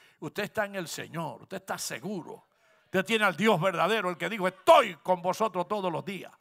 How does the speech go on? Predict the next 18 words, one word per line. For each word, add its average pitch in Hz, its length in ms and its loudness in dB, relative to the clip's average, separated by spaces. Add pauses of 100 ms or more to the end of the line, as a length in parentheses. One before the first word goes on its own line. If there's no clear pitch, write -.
(280)
Estoy, 226 600 6
no 233 100 2
estaré, 254 460 4
no. 262 240 4 (240)
Dios 311 320 10
no 302 160 10
va 302 80 10
a 311 60 8
estar 302 340 6
conmigo, 262 420 6
no. 262 140 8
Dios 302 200 8
está. 339 460 6 (1120)
Dios 294 440 10
está 320 680 8
contigo, 277 560 6
mi 262 80 2
hermano. 285 560 8